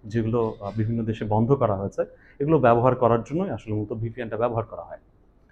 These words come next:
ভিপিএন এর কিছু সুবিধার পাশাপাশি কিছু অসুবিধাও রয়েছে, যেমন এটা ইন্টারনেট তুলনামূলকভাবে স্লো। এছাড়া, আহ, সব ভিপিএন কিন্তু আপনাকে আপনার পরিচয় লুকানোর যে সাপোর্টটা সেটা কিন্তু দিবে না। প্লাস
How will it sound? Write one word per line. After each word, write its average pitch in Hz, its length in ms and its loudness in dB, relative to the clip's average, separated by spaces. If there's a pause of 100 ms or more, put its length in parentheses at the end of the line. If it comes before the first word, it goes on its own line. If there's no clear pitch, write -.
(160)
ভিপিএন 151 280 6
এর 214 120 2
কিছু 202 220 -6
সুবিধার 185 460 6
পাশাপাশি 110 460 -2
কিছু - 180 -8
অসুবিধাও 120 520 -2
রয়েছে, 98 300 -6 (480)
যেমন 123 160 0
এটা 127 120 0
ইন্টারনেট 123 380 -2
তুলনামূলকভাবে 120 540 -2
স্লো। 107 320 -2 (800)
এছাড়া, 135 680 4
আহ, 101 280 -4 (760)
সব - 320 4 (140)
ভিপিএন 151 300 2
কিন্তু 127 220 0
আপনাকে 110 460 -2 (300)
আপনার 131 220 -4 (100)
পরিচয় 165 340 0
লুকানোর 123 460 0
যে 107 300 -2 (140)
সাপোর্টটা 139 560 0
সেটা 131 200 -4
কিন্তু 120 200 -4
দিবে 104 180 0
না। 87 120 -6 (680)
প্লাস - 460 4